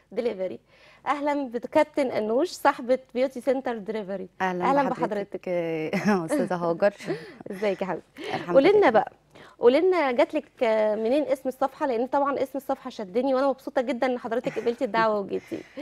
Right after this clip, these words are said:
Speaker 2: هو اسم دليفري أصلًا معروف إن هو يعني حاجة دليفري.
Speaker 1: تمام.
Speaker 2: آه، فكرتها جت، آه، أو اسمها جه من ناحية إن أنا كان دايمًا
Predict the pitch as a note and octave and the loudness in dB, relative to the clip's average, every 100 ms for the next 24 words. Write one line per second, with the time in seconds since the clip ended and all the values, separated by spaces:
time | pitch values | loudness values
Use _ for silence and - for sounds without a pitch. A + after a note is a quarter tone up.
0 | F4+ - - - - F3 G3 G3+ G3 E3+ | -14 -16 -20 -4 0 4 6 8 8 6
1 | B3 - C#4+ B3+ A3+ G3 G#3+ A#3 A3+ F3 | 4 2 2 4 2 2 0 2 0 0
2 | G#3+ - A#3 A3+ A3 F#3+ F3 E3+ E3 F#3 | -2 -4 -8 -8 -6 -4 -4 -4 -2 2
3 | F3+ A3 C4+ A#3 F#3+ G#3 G#3+ G#3 F#3 F#3+ | 2 0 -2 -4 -2 0 0 -2 -2 -2
4 | - G3+ G3 G3+ F3+ E3+ C#3+ - _ _ | -2 2 2 2 0 -2 -4 -8 _ _
5 | - - - A#3 A3 F#3+ F3+ F3+ F#3 F#3 | -20 -20 -10 -8 -6 -6 0 2 4 2
6 | F3+ F3 F3 F3 D#3 - - - G3 G#3 | 2 0 -2 -2 -4 -6 -10 -6 -2 -2
7 | C#4+ C#4+ G#3+ B3 _ - G#3 F#3+ E3+ - | -2 -2 -2 -2 _ -4 0 2 2 0
8 | D#3+ F3+ E3 A#2 - A3 A#3 A3 F3 A3+ | 0 0 -2 -4 -4 -4 -2 -4 -4 -6
9 | A3+ A3 A3+ B3 G#3 G#3+ A#3 A#3 C4 _ | -6 -6 -8 -8 -8 -6 -4 -6 -8 _
10 | - - - _ - F#3+ G3+ B3 C4 B3 | -20 -20 -20 _ 2 4 6 6 6 4